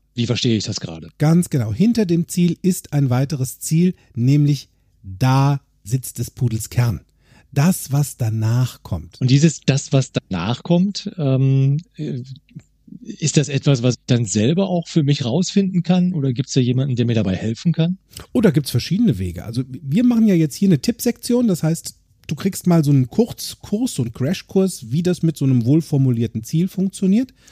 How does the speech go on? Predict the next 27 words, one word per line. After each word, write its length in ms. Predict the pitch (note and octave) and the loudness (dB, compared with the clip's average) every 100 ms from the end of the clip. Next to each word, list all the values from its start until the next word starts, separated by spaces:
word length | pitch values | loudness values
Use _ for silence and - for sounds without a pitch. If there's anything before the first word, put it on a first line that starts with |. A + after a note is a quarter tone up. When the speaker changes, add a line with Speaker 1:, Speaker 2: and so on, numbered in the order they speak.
| - - - | -20 -20 -4
Speaker 2:
Wenn 180 | C3 F3+ | 2 4
du 80 | F#3+ | 4
das 240 | D#3+ - | 2 -2
ganz 300 | D#3 E3 E3+ | 0 0 0
genau 500 | - D3 D3+ G3+ F3 | 2 4 4 4 2
wissen 300 | A#2 - G2 | 0 -2 -4
wollen 320 | F2 E2+ F2 | -4 -6 -6
würdest, 400 | F2 D2+ - - | -8 -12 -12 -16
also 180 | - A2 | -12 -4
wenn 120 | B2 | 0
du 80 | C3+ | 2
sagst, 300 | B2+ C#3 - | 2 0 0
hey, 200 | D#3+ G#4+ _ _ _ _ _ _ - | -4 -4 _ _ _ _ _ _ -6
doch, 140 | F3+ | -6
da 100 | - | -4
ist 260 | - C#3+ - | -4 -4 -4
was, 220 | B3+ - | -6 -4
da 80 | D#3+ | -6
ist 160 | D#3+ D3 | -4 -4
ein 80 | |
Ziel, 400 | - - D#3+ C4+ - - - - | -6 -4 -2 -2 -4 -16 -20 -2
nur 200 | F3 F#3 - - | 0 0 -2 -18
ich 180 | - | -10
weiß 260 | C3+ E3+ - | 0 0 2
noch 100 | F3+ | 2
nicht 240 | F3+ F#3+ | 2 2
genau, 340 | F3+ E3 E3 | 2 4 4